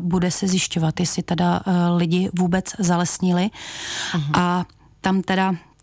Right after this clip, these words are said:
Speaker 1: ty pokuty můžou být potom i z inspekce životního prostředí právě na to, že ten les nám nebude plnit ty funkce lesa dlouhodobě. A pak samozřejmě u lidí, kteří, eh,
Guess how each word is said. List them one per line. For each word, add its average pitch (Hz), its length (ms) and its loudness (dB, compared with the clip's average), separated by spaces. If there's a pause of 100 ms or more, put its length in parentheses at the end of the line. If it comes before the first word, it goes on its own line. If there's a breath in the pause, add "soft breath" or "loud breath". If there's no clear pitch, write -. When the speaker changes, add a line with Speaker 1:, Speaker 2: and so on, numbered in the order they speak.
Speaker 1:
ty 180 80 -2
pokuty 196 420 -2
můžou 196 280 2
být 185 200 -2
potom 190 360 0
i 185 180 0
z - 140 -4
inspekce 190 460 -2
životního 185 400 2
prostředí 190 500 -2
právě 190 380 0
na 175 140 2
to, 190 240 0
že 175 180 0
ten 180 200 0
les 180 320 0
nám 180 260 2
nebude 165 280 0
plnit 180 400 0
ty 185 100 -4
funkce - 380 -2
lesa 175 320 0
dlouhodobě. 175 680 2 (840 loud breath)
A - 80 2
pak 202 200 0
samozřejmě 220 720 2
u 208 140 0
lidí, 208 420 2
kteří, 202 720 0
eh, - 520 -8